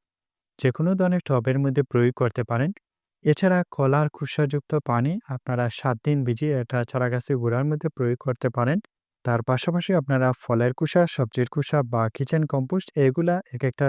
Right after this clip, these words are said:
টবের মধ্যে প্রয়োগ করতে পারেন। এই সারগুলা দেওয়ার পনেরো থেকে বিশ দিনের মধ্যে আপনার চারা গাছগুলো এভাবে ঝোপালো হবে। আর ছাদ বাগানে অবশ্যই একটা জিনিস খেয়াল রাখতে হবে,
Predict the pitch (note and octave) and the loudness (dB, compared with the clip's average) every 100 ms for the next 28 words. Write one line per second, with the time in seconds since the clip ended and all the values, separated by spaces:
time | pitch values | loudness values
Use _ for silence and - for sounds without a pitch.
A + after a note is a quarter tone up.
0 | - B2 A#2 C3+ C#3 C#3+ C#3 D3 - A#2+ | 0 -2 0 2 2 0 -2 -4 0 0
1 | B2 B2+ A2+ B2 A2+ A#2 F3 _ _ _ | 2 -2 -2 -4 0 0 -2 _ _ _
2 | _ _ _ E3 D#3+ - C#3+ C#3 E3 F3+ | _ _ _ -2 -2 0 -2 -2 0 0
3 | D#3+ B2+ B2 C#3+ G3+ - _ _ - C#3 | 2 2 2 0 -4 -16 _ _ -4 0
4 | C#3+ D#3 D#3+ D#3+ C3+ A#2+ - C3+ C3 C#3 | 2 2 0 -2 0 0 -2 -2 0 0
5 | B2 A#2 D3+ D#3 A#2 B2 A#2 B2+ B2+ C3 | -2 -2 -2 -2 -4 -6 -4 -2 -2 -2
6 | C3+ - D3 - B2 B2 B2+ B2+ A2 A#2 | -6 -6 -8 -4 -2 0 2 0 0 -2
7 | C3+ C3+ A#2 A#2 C3+ G#3+ _ _ _ _ | 2 2 2 2 2 0 _ _ _ _
8 | _ A2+ - C3 B2 B2+ D#3+ F3+ C#3 B2+ | _ -8 0 -2 2 0 2 0 0 0
9 | D#3+ - F3+ C#3+ D3 C3+ C#3 C#3+ - B2 | 0 0 0 0 -2 0 0 -2 -2 0
10 | B2 A#2+ A#2 - A#2 A2+ | 0 0 -4 0 0 2